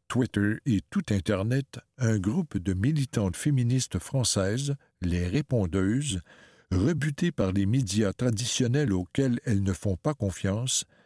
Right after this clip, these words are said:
décident de profiter de l'arrivée sur le marché d'un nouvel outil électronique révolutionnaire, le répondeur téléphonique.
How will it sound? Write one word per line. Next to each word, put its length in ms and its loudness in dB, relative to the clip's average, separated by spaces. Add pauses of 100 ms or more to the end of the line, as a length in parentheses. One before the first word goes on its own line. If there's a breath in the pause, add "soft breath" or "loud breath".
(380 soft breath)
décident 640 0
de 200 2
profiter 580 -4
de 140 0
l'arrivée 560 0
sur 240 0
le 140 2
marché 380 -2
d'un 200 2
nouvel 480 2
outil 600 0
électronique 800 0
révolutionnaire, 1120 0 (720 soft breath)
le 140 4
répondeur 720 2
téléphonique. 760 -2